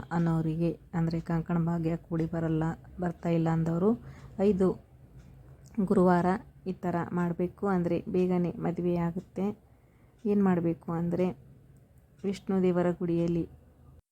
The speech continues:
ಅರ್ಪಿಸೋದ್ರಿಂದ, ಅಂದ್ರೆ ಕೊಡೋದ್ರಿಂದ ಬೇಗನೆ ಮದುವೆಯಾಗುತ್ತೆ. ಎಲ್ಲ ತುಂಬ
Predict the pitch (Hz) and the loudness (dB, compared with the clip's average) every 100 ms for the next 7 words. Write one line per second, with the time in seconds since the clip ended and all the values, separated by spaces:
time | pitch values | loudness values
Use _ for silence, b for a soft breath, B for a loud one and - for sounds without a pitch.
0 | _ 190 185 208 190 185 175 170 170 170 | _ -2 -2 -2 -4 0 0 2 0 0
1 | 170 165 _ _ b b b b - 185 | 0 -2 _ _ b b b b -4 0
2 | 180 180 - 226 190 180 180 175 175 170 | 0 0 -4 -4 0 2 2 2 0 2
3 | 208 247 - _ _ _ _ - 214 220 | 2 0 -4 _ _ _ _ 2 4 6
4 | 208 208 185 165 175 175 175 165 170 - | 4 4 2 0 -2 -2 -2 -4 -6 -8
5 | - 175 - _ _ _ _ 185 180 190 | -8 -8 -10 _ _ _ _ -6 -4 -4
6 | 190 196 196 | -4 -2 2